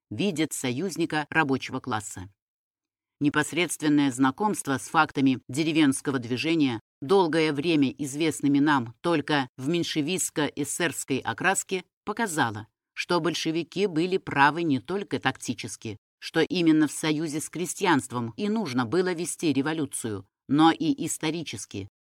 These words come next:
что именно так революция и шла, выключая случаи, довольно редкие, когда организаторами деревенского движения являлись деревенские демократы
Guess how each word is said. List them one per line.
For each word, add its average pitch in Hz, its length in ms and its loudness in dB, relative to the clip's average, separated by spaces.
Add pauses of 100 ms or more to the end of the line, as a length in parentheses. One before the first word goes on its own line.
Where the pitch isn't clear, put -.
(120)
что - 300 0
именно 208 680 2
так 196 280 -2
революция 135 640 0
и 135 160 -8
шла, 110 320 -4 (520)
выключая 160 640 -2
случаи, 196 580 -4 (100)
довольно 175 420 0
редкие, 160 520 -2 (340)
когда 156 340 6
организаторами 139 880 4
деревенского 139 720 0
движения 131 600 0
являлись 135 640 0 (120)
деревенские 139 720 2
демократы 131 760 -2